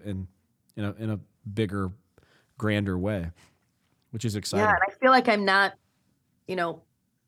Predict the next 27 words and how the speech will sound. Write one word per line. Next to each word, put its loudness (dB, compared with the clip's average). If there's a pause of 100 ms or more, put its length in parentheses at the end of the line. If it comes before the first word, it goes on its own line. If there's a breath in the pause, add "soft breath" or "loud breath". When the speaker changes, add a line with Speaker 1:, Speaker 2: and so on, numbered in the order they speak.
(1900)
Speaker 2:
I -6
feel, 2
I, -4
this 2
time 2
it 0
doesn't 2
feel 4
like 4
I'm 0
drowning. -2 (640)
Yeah, 0
I, -2 (100)
I -4
can, -4
Speaker 1:
Right. 0
Speaker 2:
I -2
can -6
see. -4
Speaker 1:
Yeah, 2 (320)
you -4
prepared -2
for -8
it, -16 (300)
which -14
is -8
awesome. -8